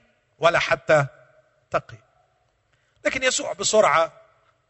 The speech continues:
رد على النقطة الأولانية: "لا حبيبي، أنا مش بس نبي أعرف إن المرأة دي خاطئة،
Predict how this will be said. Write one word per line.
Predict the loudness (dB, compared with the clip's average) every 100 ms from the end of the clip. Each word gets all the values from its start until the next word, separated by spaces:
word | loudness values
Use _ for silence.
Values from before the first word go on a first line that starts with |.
| -4
رد | -2 0 -2
على | 0 0
النقطة | -2 -4 -2
الأولانية: | -2 0 0 0 -2 -2
"لا | -2 -4
حبيبي، | -6 -10 -10 -10 -12 -14 _ _ _ _ _ _ _ _ _ _ -10
أنا | -8
مش | -6 0
بس | 0 0 -2
نبي | -2 -2 -8 -20 _ _ _ _ _ _ _ _ _ _ _ _ _ _ _ 0
أعرف | 0 0 -4
إن | -4
المرأة | -2 2 2 2
دي | -2 -4
خاطئة، | -4 -4 -4 -4 -6